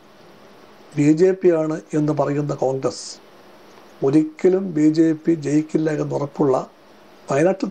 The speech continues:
തന്നെ ഇന്ത്യ സഖ്യത്തിന്റെയും കോൺഗ്രസിന്റെയും ഏറ്റവും ശോഭയുള്ള മുഖമായ രാഹുൽ ഗാന്ധിയെ മത്സരിക്കാൻ പറഞ്ഞയച്ചപ്പോൾ അതിനുവേണ്ടി കരുക്കൾ നീക്കിയത് കേരളത്തിലെ നേതാക്കന്മാരായിരിക്കാം. അവരെപ്പറ്റി ഞങ്ങളത് പറഞ്ഞു, അവർക്ക് ദൂരക്കാഴ്ച കുറവാണെന്ന് പറഞ്ഞു,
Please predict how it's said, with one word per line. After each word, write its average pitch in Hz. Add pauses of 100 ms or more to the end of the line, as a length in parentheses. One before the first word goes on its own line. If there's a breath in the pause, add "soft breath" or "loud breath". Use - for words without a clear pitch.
തന്നെ 143 (880)
ഇന്ത്യ 156
സഖ്യത്തിന്റെയും 147
കോൺഗ്രസിന്റെയും 143 (100)
ഏറ്റവും 160 (220)
ശോഭയുള്ള 180
മുഖമായ 143 (840)
രാഹുൽ 143
ഗാന്ധിയെ 143 (240)
മത്സരിക്കാൻ 151
പറഞ്ഞയച്ചപ്പോൾ 135 (1120)
അതിനുവേണ്ടി 151
കരുക്കൾ 151
നീക്കിയത് 165
കേരളത്തിലെ 165
നേതാക്കന്മാരായിരിക്കാം. 151 (1200)
അവരെപ്പറ്റി 160
ഞങ്ങളത് 156
പറഞ്ഞു, 139 (360)
അവർക്ക് 135 (140)
ദൂരക്കാഴ്ച 160
കുറവാണെന്ന് 135
പറഞ്ഞു, -